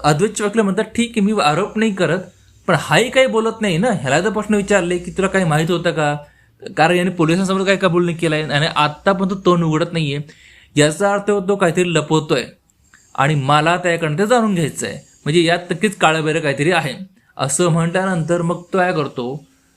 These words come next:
भाणेकर मात्र थोडं असं शांत बसून मग शेवटी कबूलनामा देतो. तो म्हणतो, "हो जज साहेब, तो सगळा गुन्हा मीच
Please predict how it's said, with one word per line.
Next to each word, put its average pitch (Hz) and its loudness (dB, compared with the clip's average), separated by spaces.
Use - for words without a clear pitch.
भाणेकर 139 0
मात्र 151 -2
थोडं 147 -2
असं 160 -6
शांत 143 -4
बसून 151 -2
मग - -6
शेवटी 175 -2
कबूलनामा 143 0
देतो. 185 -4
तो 175 -2
म्हणतो, 170 -2
"हो 170 0
जज 147 -4
साहेब, 139 -6
तो 156 -4
सगळा 156 0
गुन्हा 175 -2
मीच 160 -2